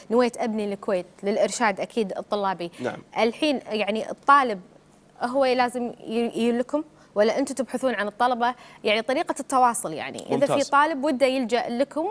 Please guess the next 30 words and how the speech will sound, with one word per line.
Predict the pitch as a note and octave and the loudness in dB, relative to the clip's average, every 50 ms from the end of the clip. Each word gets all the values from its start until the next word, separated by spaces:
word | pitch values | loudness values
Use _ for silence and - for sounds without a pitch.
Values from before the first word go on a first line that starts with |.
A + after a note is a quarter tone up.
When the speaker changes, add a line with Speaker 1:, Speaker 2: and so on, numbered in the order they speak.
| - - C#4 | -4 -6 -8
Speaker 1:
عشان | - - D4 C#4 | -4 -2 0 0
يستفيد | C#4 - D4+ - E4 C4+ | 0 0 -2 -2 -2 -2
من | B3+ A#3 G#3+ | -2 -2 -4
خدماتكم. | - - G3+ F#3+ F#3 F#3 F3+ - - - F3 F3+ - _ - | -4 -6 -6 -6 -6 -8 -10 -12 -16 -20 -20 -20 -18 _ -2
Speaker 2:
ممتاز. | E3+ E3+ D#3 E3+ D3 G3+ | 0 0 2 4 4 4
Speaker 1:
أو | A#3 B3 - | 4 4 2
أنتم | D4+ D4 D4 - | 0 0 0 -2
تعرضون | C#4 A3+ G#3+ A3 A3+ A3 A3+ A3+ | -2 -2 -2 -2 -2 -4 -6 -6
خدماتكم. | - - G#3 G3 G3 G3 G3 - - - G3 F#3 G3 A3+ - | -6 -6 -6 -4 -4 -6 -8 -10 -12 -12 -12 -12 -10 -8 0
Speaker 2:
نعم، | D#3 D#3 - G#2+ G2 - - - - | 2 2 2 2 -2 -8 -8 4 6
أول | G3+ A#3+ A#3 G#3+ - | 6 8 8 6 2
شيء | - F3+ | 0 0
طريقة | - F#3 F#3+ F#3 F#3+ | 0 0 2 2 0
التواصل | F3+ - F#3 E3+ E3+ F3+ - - D#3 | -2 2 2 4 4 4 2 2 0
عشان | C#3 D3 - E3 D3+ D3 | 0 0 0 -2 -2 -2
إحنا | D3 D#3+ D3 | 0 -2 -2
نتحكى | D3 - - - E3 D#3 - - D3 | -2 -4 -2 -2 -2 -2 0 0 -2
نفيد | C3 - D#3 D3 B2 | 0 2 0 0 2
الناس، | C3 B2+ C3 C3+ D3+ D#3+ - - | 0 0 2 0 0 0 0 -4
إحنا | - - - C#3 C3 | -6 -4 -2 -2 -2
Speaker 1:
مم. | A2+ - - - - | -2 -4 -8 -14 -6
Speaker 2:
م-، | A#2 A#2+ A#2+ A#2+ A#2 A#2 A#2 A2 D2+ G2+ A#2 A2+ A2+ | -2 0 2 2 2 0 -2 -6 -4 -2 -2 -2 -2
م-، | A2 | -2
فعالياتنا | - - A#2+ A#2+ C3 C3 C#3 D3 D3 C#3+ - C3+ A#2 | 0 2 2 2 2 2 2 2 2 2 -2 -4 -2
عبارة | A#2 C3 C3 B2 A2+ | 0 2 2 2 2
عن | G#2+ B2 A#2 | 0 -2 -2
ورش | A#2 C3+ C#3+ D3+ F3 - - - _ - - - - - - _ - | 0 2 2 2 0 -2 -8 -12 _ -20 -20 -20 -20 -20 -20 _ -2
تدريبية | C#3 B2 A#2+ B2 B2+ A#2 B2+ C3 C#3+ D3+ | -2 0 0 0 -2 0 2 2 4 4
وجلسات | C3+ B2 B2 A2+ C3 B2 A2+ - - C#3+ D#3 E3+ - A#2 | 4 2 0 0 -2 -2 -2 2 4 4 4 4 2 -2
ودورات | B2+ B2+ C3 B2+ B2+ B2 C3 D3+ F3+ F#3 - | -4 0 0 0 2 4 4 4 2 2 -4